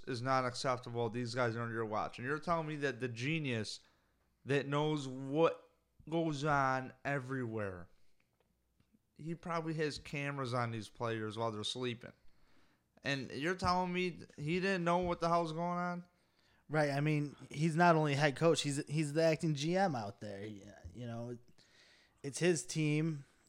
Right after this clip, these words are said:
Speaker 2: If he doesn't know, he should know. And I mean, I, I think everyone agrees on that. So anyways, back,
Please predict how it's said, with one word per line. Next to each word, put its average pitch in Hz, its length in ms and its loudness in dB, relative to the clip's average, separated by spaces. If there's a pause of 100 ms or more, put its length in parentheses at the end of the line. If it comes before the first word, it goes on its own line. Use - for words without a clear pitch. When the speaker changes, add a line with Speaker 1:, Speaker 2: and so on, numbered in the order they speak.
(320)
Speaker 2:
If 135 160 -4
he 143 80 -2
doesn't 139 360 2
know, 156 400 2
he 143 180 -4
should 180 280 2
know. 110 220 -4
And 113 120 -4
I 127 120 0
mean, 131 200 -4
I, 123 240 -2
I 131 120 -4
think 127 180 -6
everyone 127 360 -4
agrees 139 340 -2
on 107 180 -4
that. 98 280 -10 (360)
So - 180 2
anyways, 147 260 2
back, 143 280 2